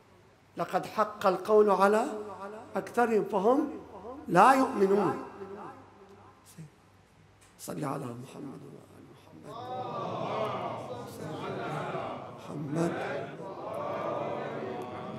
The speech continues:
حتى أنبه الجماعة، بالنسبة لي من ثلاثة أشهر مسوي عملية في الأحبال الصوتية، والآن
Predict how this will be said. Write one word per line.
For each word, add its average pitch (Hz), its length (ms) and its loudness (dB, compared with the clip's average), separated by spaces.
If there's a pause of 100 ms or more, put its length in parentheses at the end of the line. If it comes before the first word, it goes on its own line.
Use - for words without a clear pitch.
(420)
حتى - 260 -10
أنبه 156 360 0
الجماعة، 131 600 -2 (840)
بالنسبة 131 340 -6
لي 175 340 2
من 226 320 -6
ثلاثة 160 560 -2
أشهر 165 320 -6 (1000)
مسوي 151 280 -4
عملية 139 600 -2 (840)
في - 80 -14
الأحبال 147 520 -2
الصوتية، 165 680 -2 (300)
والآن 185 460 -6